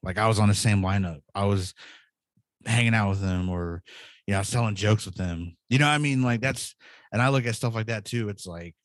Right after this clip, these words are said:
it's, oh, it's cool to see just everybody out here just getting what they earn, what they deserve, what they earn, working, working their asses off,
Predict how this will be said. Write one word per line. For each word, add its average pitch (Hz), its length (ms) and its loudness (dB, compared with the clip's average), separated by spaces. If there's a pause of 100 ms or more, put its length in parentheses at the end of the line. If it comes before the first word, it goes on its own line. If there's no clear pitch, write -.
(240)
it's, 104 220 -2
oh, 123 180 8
it's 113 240 -2
cool 127 340 4
to 104 140 2
see 107 760 -2 (120)
just 110 240 -4
everybody 107 560 2
out 95 140 0
here 90 520 -4 (380)
just - 320 -4 (1400)
getting 117 320 4
what 104 160 4
they 95 180 0
earn, 87 220 -4 (480)
what 107 160 -2
they 95 260 0
deserve, 92 540 -4
what 95 140 -6
they 95 140 -6
earn, 90 420 0 (580)
working, 104 580 2
working 110 220 0
their 95 80 0
asses 95 380 -6
off, 82 340 -10